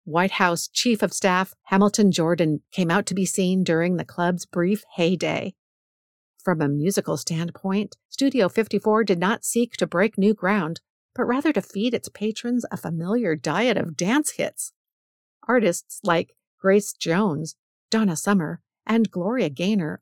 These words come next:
all made live appearances there, but Studio fifty-four belonged to the D Js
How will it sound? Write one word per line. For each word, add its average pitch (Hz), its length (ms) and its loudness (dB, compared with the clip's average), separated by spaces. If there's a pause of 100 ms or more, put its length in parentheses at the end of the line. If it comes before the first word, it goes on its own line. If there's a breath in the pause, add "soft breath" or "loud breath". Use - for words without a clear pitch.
all 277 260 -2
made 180 300 -2
live 190 200 -2
appearances 226 580 -4
there, 160 340 -4 (360)
but 214 160 -6
Studio 277 460 -2
fifty-four 180 800 -2 (180)
belonged 175 580 -2 (120)
to 240 80 -4
the 233 140 4
D 202 280 2
Js 160 380 -4